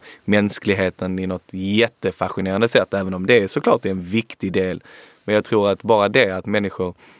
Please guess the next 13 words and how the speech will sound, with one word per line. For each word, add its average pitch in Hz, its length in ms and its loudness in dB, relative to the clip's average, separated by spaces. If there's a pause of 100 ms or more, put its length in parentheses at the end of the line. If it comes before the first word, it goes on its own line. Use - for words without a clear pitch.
(140)
verkligen 104 360 0
vill 92 200 -4
bidra 107 440 0
och 90 240 -6
vara 95 360 0 (340)
solidariska 104 720 0
och 92 80 -2
känna 98 260 -2
en 98 100 -4
mening 98 280 -4
med 92 120 -8
sitt - 180 -10
liv 104 400 -2